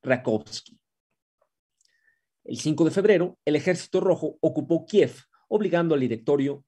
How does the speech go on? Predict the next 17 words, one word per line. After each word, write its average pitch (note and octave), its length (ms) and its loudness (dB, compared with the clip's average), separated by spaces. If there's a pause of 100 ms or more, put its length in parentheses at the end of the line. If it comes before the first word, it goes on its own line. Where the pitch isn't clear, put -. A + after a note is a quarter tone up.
a B2+ 140 -6
trasladarse B2 560 -2
más B2 420 -4
al A2 160 0
oeste, B2+ 500 0
a A#2+ 240 -4
Vinnytsia, A#2+ 540 -2 (880)
con C3+ 160 0
lo B2+ 100 0
que B2+ 80 -2
el B2 40 0
gobierno C3+ 340 2
de A#2 120 2
Rakovsky D#3 560 -2
pudo, C3+ 500 0
eh, A#2 200 -2
ocupar C3+ 580 -2